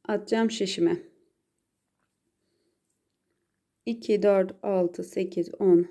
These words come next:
on iki, on dört, on beş, on altı, on yedi, on sekiz, on dokuz tane ilmeğimizi attık. Buraya bir düğüm atıyorum.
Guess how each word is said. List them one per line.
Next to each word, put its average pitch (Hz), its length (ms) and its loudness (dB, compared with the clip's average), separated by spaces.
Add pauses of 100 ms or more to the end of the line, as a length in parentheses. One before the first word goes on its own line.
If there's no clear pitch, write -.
(100)
on 202 140 2
iki, 180 320 -2
on 190 380 0
dört, 190 400 -2 (400)
on 202 240 0
beş, 180 360 -6 (1040)
on 214 140 0
altı, 185 640 2 (160)
on 214 160 -2
yedi, 175 440 2 (300)
on 220 200 0
sekiz, 214 520 -4 (1080)
on 226 240 2
dokuz - 260 -6
tane 180 260 4
ilmeğimizi 180 580 4 (760)
attık. - 540 -10 (1300)
Buraya 180 320 0
bir 175 220 0
düğüm 190 380 0
atıyorum. 202 720 0